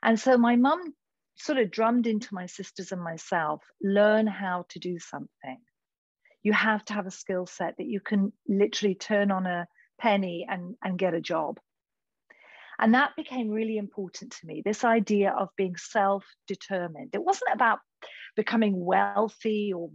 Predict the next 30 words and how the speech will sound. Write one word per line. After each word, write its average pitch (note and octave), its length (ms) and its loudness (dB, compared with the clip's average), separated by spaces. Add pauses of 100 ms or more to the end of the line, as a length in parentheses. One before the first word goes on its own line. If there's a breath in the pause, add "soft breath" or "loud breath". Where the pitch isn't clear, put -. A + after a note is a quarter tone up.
rich. G#3 400 -4
Or A3 160 -6
that, C4+ 260 -2 (160)
that E4 200 -4
really C4 240 -6
hadn't, A3 340 -4
uh, G3+ 80 -4 (140)
occurred. G#3 580 -2 (180)
I G3 200 -6
hadn't C#4+ 260 -6
really A3+ 140 -2
thought A3 240 -8
about F#3+ 240 0
that. D#3+ 140 -2 (280 loud breath)
But B3+ 100 6
I C4 60 8
definitely C4+ 480 -2
wanted A#3 320 -8
to A3+ 60 -14
be A3 160 -6
financially G#3+ 720 -4
independent. F#3+ 880 -4
I G3 80 -4
wanted A3 300 0
to A3 80 -6
be A3 80 2
able G3+ 160 2
to, G#3+ 160 -6
you G3+ 60 -4
know, E3+ 100 -6